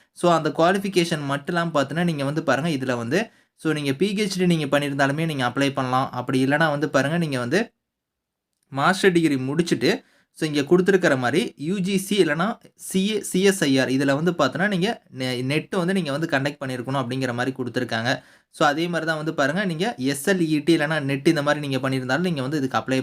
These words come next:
பண்ணிக்கலாம் அப்படிங்கிற மாதிரி கொடுத்துருக்காங்க. So, பி ஹெச் டி நீங்க முடிச்சிருந்தாலுமே நீங்க வந்து எலிஜிபிள் அப்படிங்கிற மாதிரி இதுல கொடுத்துருக்காங்க.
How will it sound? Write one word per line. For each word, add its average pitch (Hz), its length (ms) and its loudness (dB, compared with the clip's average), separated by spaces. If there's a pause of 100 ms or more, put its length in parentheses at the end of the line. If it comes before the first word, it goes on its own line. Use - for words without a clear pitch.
பண்ணிக்கலாம் 120 380 -2
அப்படிங்கிற 120 360 -6
மாதிரி 127 200 -4
கொடுத்துருக்காங்க. 117 500 -4 (480)
So, 151 60 -4 (100)
பி 196 80 4 (120)
ஹெச் 185 200 4
டி 175 140 2
நீங்க 143 220 -4
முடிச்சிருந்தாலுமே 139 640 -2
நீங்க 143 180 -2
வந்து 143 160 0
எலிஜிபிள் 127 420 -2
அப்படிங்கிற 117 380 -6
மாதிரி 147 180 -4
இதுல 117 220 -4
கொடுத்துருக்காங்க. 117 480 -4